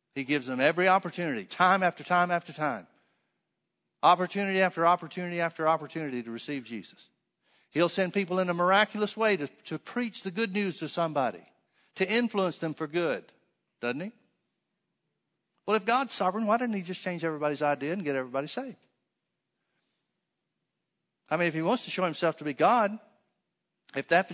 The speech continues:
if that's his purpose, if he's just trying to prove everybody how powerful he is, wouldn't that be a great way to do it? I mean, you'd have heaven populated with people saying, "I didn't want to receive, but he made me. Man, he's powerful."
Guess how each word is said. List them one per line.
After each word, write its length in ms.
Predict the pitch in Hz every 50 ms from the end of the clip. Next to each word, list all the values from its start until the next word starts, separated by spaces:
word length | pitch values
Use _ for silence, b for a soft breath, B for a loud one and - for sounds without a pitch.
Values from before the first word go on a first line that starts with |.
| 156
if 160 | - 143 127
that's 240 | - 175 180 185 -
his 140 | - 175 151
purpose, 400 | - - 254 269 262 180 156 -
if 80 | 170 143
he's 120 | 156 151
just 200 | - 190 185 -
trying 160 | - 190 202
to 80 | 190 165
prove 300 | - - 226 277 294 220
everybody 340 | 185 165 151 151 165 165 160
how 100 | 151 151
powerful 400 | - - 185 220 233 196 - 139
he 80 | 139 143
is, 120 | 170 - B B B B B _
wouldn't 240 | 117 139 180 190 180
that 180 | 185 214 196
be 100 | 185 208
a 60 | 208 185
great 240 | 185 196 214 220
way 100 | 208 208
to 100 | 226 226
do 180 | 214 240 262 294
it? 80 | 277 - _ _ _ _ _ _ _ _ _ _ _ _ _ _ _ _ _ _ _ _ _ _ _ _ _ _ _ _ _ _ _ _ _ _ _ _
I 60 | 147
mean, 120 | 151 160 165
you'd 140 | 190 226
have 180 | 202 190 190 175
heaven 240 | 180 214 208 190 170
populated 440 | 196 202 202 180 175 165 165 160 147
with 120 | 139 -
people 180 | 185 180 156 139
saying, 160 | 131 139 123
"I 180 | 120 139 190
didn't 180 | 214 208 180 170
want 120 | 196 220
to 60 | 196 151
receive, 320 | 127 - - 170 180 160
but 80 | 147 147
he 120 | 185 202
made 240 | 185 180 170 151 117
me. 140 | 107 90 - b b b b b b
Man, 200 | - 139 170 170
he's 140 | 156 151 139
powerful." 440 | - - 135 117 92 - - - -